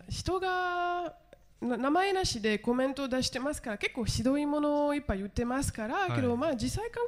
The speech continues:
Speaker 1: えてるのは、まあ、そんなにし-、ひどくないですね。
Speaker 2: ああ、
Speaker 1: そう。
Speaker 2: なるほどね。掲示板なんかだとネガティブな意見多いけども、
Speaker 1: そうそうそうそうそう。
Speaker 2: 実際に撮ってみると、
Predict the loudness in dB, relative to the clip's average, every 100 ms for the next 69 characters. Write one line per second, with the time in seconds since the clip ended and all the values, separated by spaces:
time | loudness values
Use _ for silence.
0 | -2 0 0 0 0 -2 -2 -2 -2 -4
1 | -4 -4 -4 -6 -6 -8 -10 -10 -6 -6
2 | -2 -2 -2 -6 -8 -10 -12 -20 -20 -20
3 | -14 -6 -2 -2 -2 -4 -8 -8 -6 -4
4 | -4 -6 -6 -4 -4 -4 -4 -6 -6 -4
5 | -2 -2 -4 -4 -6 -6 -8 -8 -8 -4
6 | -4 -4 -4 -2 -2 -2 -4 -6 -6 -6
7 | -8 -8 -8 -8 -10